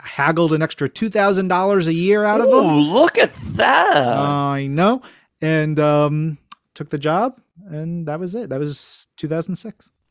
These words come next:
Speaker 2: Although an extra two K a year here in Manhattan, that's, <laughs> that goes a long way, especially in your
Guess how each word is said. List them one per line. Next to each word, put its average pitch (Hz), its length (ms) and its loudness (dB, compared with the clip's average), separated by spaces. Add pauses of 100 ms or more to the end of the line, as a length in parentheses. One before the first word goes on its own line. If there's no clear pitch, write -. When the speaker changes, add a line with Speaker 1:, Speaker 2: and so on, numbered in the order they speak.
Speaker 2:
Although 139 260 4
an 131 80 2
extra 135 240 -2
two 123 220 -6
K 110 180 -2
a 104 40 0
year 107 360 -2
here 117 240 -2
in 113 80 -2
Manhattan, 110 540 0
that's, 110 420 -2
<laughs> - 100 0
that 202 140 2
goes 190 260 2
a 147 60 2
long 120 800 2
way, 120 140 0
especially 139 460 -2
in 123 80 -6
your 113 100 -10